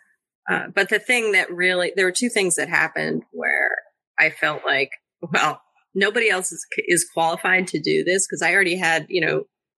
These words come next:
four years of research behind me and now this science writing background. So I didn't see any, and I had a steady paycheck. So, uh, I didn't see anybody else.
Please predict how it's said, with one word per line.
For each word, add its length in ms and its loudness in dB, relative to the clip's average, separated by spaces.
four 180 2
years 320 2
of 140 -4
research 560 0
behind 320 0
me 220 2
and 80 0
now 260 0
this 380 0
science 460 -2
writing 260 0
background. 580 0
So 340 0
I 80 4
didn't 180 2
see 500 0
any, 300 2
and 80 0
I 40 2
had 100 2
a 40 2
steady 280 0
paycheck. 500 0
So, 460 0
uh, 140 -2
I 40 -2
didn't 180 2
see 160 0
anybody 340 0
else. 200 -2